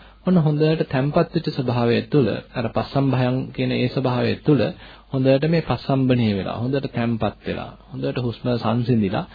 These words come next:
අන්න බොහොම ශාන්ත දාන්තව ඉන්නවා. අපි හිතමු දැන් මෙයාට මේකෙන් හොඳට ඉන්නකොට ඔන්න එක පාරටම මතක් කරලා දැන් මං කොහොමද මේක ඉදිරිපත් කරන්නේ? මං කොහොමද මේක දැන් වාර්තාවේ ලියන්නේ? මේ තත්ත්වය නම් හරිම ප්‍රණීතයි. ඔන්න දැන් මම කොහොමද මේ වාර්තාවේ ලියන්නේ? ඔන්න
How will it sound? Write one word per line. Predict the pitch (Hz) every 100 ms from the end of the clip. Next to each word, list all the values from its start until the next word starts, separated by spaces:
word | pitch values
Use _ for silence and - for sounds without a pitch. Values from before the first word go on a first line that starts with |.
| - -
අන්න | - 180
බොහොම | 160 151 156 170
ශාන්ත | 165 147 147
දාන්තව | 151 151 151 160 208 190
ඉන්නවා. | 143 120 95 - - - - - - - - -
අපි | 180
හිතමු | 190 214
දැන් | 196 180
මෙයාට | 160 165 170 160 175 170
මේකෙන් | 156 156 156 165 165
හොඳට | 156 147 156 156 156 151 143 131 -
ඉන්නකොට | 120 135 180 180 -
ඔන්න | 180 180
එක | 131 156
පාරටම | - 127 170 170 151
මතක් | 135 123 107
කරලා | 147 147
දැන් | 135
මං | 127 127
කොහොමද | 120 127 131
මේක | 123 123
ඉදිරිපත් | 131 123 117 92
කරන්නේ? | - 95 -
මං | 117 131
කොහොමද | 127 131 135
මේක | 127
දැන් | 127 120
වාර්තාවේ | 113 113 117 110
ලියන්නේ? | 104 107 90 127 - - - -
මේ | 131 123
තත්ත්වය | 120 -
නම් | 139 113
හරිම | 117 123 117
ප්‍රණීතයි. | 135 135 120 98 135
ඔන්න | 156 139
දැන් | 135
මම | 120 135
කොහොමද | 143 135 143
මේ | 151 147
වාර්තාවේ | 123 120 - 131
ලියන්නේ? | 120 101 78
ඔන්න | 147 180 226